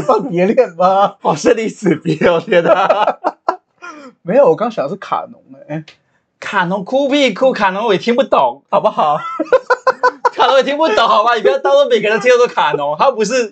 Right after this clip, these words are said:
Speaker 2: 国，他不是中文歌。
Speaker 1: 是不是中文歌啊？
Speaker 2: 对啊。
Speaker 1: 这你真的蝶恋吗？
Speaker 2: 我放蝶恋给你听。
Speaker 1: 不然你放那个啊，如意育儿曲，
Speaker 2: 哦，
Speaker 1: 那个天之痕那个，
Speaker 2: 天之痕那个，
Speaker 1: 那个用古筝，
Speaker 2: 对。
Speaker 1: 哎，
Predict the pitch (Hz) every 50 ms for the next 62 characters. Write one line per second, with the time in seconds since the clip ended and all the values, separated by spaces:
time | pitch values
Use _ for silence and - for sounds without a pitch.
0 | _ _ 180 170 170 185 190 190 190 - 226 240 220 226 196 240 226 220 208 175
1 | 175 160 190 185 190 185 185 185 _ _ _ _ _ _ _ - - 175 151 143
2 | 156 147 151 147 143 135 127 113 120 123 120 120 113 113 123 135 202 208 202 190
3 | 190 185 185 185 - _ _ _ _ _ _ _ _ _ _ _ _ _ - 220
4 | 202 175 135 180 170 - 240 233 240 262 277 302 320 262 247 185 175 - - -
5 | 180 170 170 - _ - _ _ _ _ _ 120 123 - 143 143 127 120 120 117
6 | 104 110 104 104 117 107 113 120 139 131 - _ _ _ _ _ _ _ - 185
7 | 170 151 - 170 165 160 156 143 147 131 131 123 127 143 170 175 170 160 160 151
8 | 139 123 117 120 120 - - - 131 131 - 147 156 - _ _ _ _ _ _
9 | _ - _ _ _ _ _ - - 151 156 156 147 151 147 - 185 185 - -
10 | 220 190 170 147 143 147 156 156 160 165 180 151 127 123 139 165 175 160 165 170
11 | 175 160 151 - 131 123 113 156 156 165 165 _ 208 220